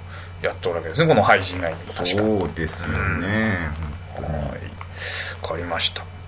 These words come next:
Speaker 1: ということで、じゃあ最後にですね、もう一度このアルプスの少女ハイジの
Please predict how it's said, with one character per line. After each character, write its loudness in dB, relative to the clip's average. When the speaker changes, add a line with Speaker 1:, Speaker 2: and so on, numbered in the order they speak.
Speaker 1:
と -6
い -6
う -8
こ 0
と 6
で、 6
じ 0
ゃ 4
あ 0
最 6
後 0
に -4
で -6
す -6
ね、 -2
も 0
う 0
一 -6
度 0
こ 0
の 6
ア 10
ル 4
プ -8
ス -6
の 2
少 2
女 4
ハ 8
イ 6
ジ -2
の 6